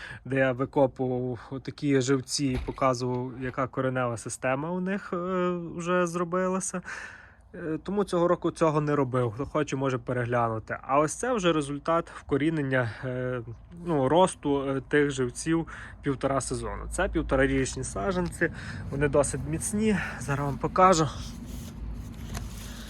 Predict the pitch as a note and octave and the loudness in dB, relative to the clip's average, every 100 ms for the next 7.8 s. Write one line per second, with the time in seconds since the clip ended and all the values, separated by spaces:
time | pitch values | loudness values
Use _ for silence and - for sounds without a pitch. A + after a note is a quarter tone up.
0 | - - - - - - - - - - | -12 -12 -10 -8 -6 -6 -8 -10 -10 -8
1 | C3 - E3 F#3+ - - - - - - | -8 -4 -2 -2 -4 -12 -12 -12 -12 -14
2 | - - - - - - - - - - | -16 -16 -16 -16 -16 -16 -16 -16 -14 -10
3 | D#3+ D3+ D3 - D3+ C#3+ C#3 C3 - E3 | -6 -4 -4 4 6 8 8 4 4 6
4 | D3 A#2 - - C#3 C#3+ - D3 C#3 C#3 | 6 4 -2 -2 0 0 4 8 10 8
5 | - D3+ A3 A3+ G3+ F3+ F3+ - - F3+ | 4 2 4 4 2 0 -2 -4 0 2
6 | E3+ - - - - - - - D3+ E3 | 2 -2 -16 -18 -18 -20 -20 -14 -10 -4
7 | F#3 D#3 B2+ A#2 A2+ - - | -2 0 0 2 2 -2 -10